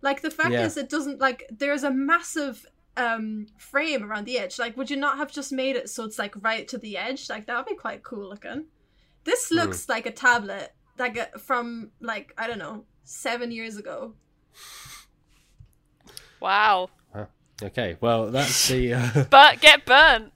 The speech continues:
Speaker 2: Alex Lonely's
Speaker 3: Infinity
Speaker 2: opinions do
Speaker 3: tape.
Speaker 2: not reflect the, uh, opinion of Dicebreaker as a brand. No, I,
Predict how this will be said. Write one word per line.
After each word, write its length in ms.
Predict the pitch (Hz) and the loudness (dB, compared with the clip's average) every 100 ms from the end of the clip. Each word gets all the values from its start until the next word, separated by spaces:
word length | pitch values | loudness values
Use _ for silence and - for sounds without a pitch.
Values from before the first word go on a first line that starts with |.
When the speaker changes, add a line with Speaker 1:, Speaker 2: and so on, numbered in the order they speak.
| - | -4
Speaker 2:
Alex 340 | - 185 175 | 0 0 0
Lonely's 200 | 170 175 165 240 | 0 2 4 2
Speaker 3:
Infinity 60 | |
Speaker 2:
opinions 320 | 160 160 147 | 2 2 2
do 60 | 139 | 2
Speaker 3:
tape. 100 | 151 151 | 2 0
Speaker 2:
not 180 | 180 | -2
reflect 480 | 160 139 156 135 - | -4 -6 -4 -6 -4
the, 240 | 143 131 123 | 0 0 0
uh, 240 | 123 123 - - - - | 0 -4 -8 -14 -20 -12
opinion 440 | - - 139 147 135 | -10 -6 -4 -2 -2
of 260 | 123 311 _ _ - - | -4 -8 _ _ -20 -8
Dicebreaker 500 | 131 135 - 127 131 | -4 -4 -4 -6 -4
as 100 | 120 | -8
a 40 | |
brand. 180 | - 110 - - - - - - _ _ _ - - | -8 -10 -12 -20 -20 -20 -20 -20 _ _ _ -2 -2
No, 120 | 76 - - | -6 -14 -10
I, 120 | - | -6